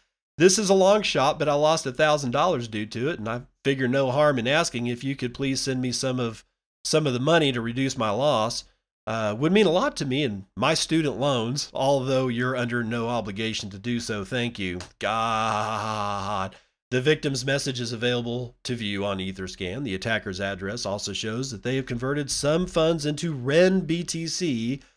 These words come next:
over the last few hours. They also moved hundreds of Ethereum through Tornado dot cash, a tool that helps users preserve anonymity on the Ethereum network.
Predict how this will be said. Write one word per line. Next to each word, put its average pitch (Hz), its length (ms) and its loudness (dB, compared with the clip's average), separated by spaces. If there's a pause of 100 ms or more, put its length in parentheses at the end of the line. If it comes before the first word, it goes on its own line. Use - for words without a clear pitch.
(200)
over 123 240 -2
the 131 80 -2
last 123 360 -2
few 120 200 2
hours. 117 440 -2
They 107 100 -4
also 117 300 -2
moved 113 240 -6
hundreds 135 420 -2
of 101 80 -8
Ethereum 127 480 -2
through 107 160 -8
Tornado 117 540 -2
dot 98 300 -6
cash, 147 460 0 (300)
a 113 80 -4
tool 156 280 0
that 127 120 -4
helps 120 240 -2
users 127 340 -2
preserve 117 440 -4
anonymity 123 680 0
on 117 140 -4
the 101 140 -6
Ethereum 131 420 -2
network. 123 460 -4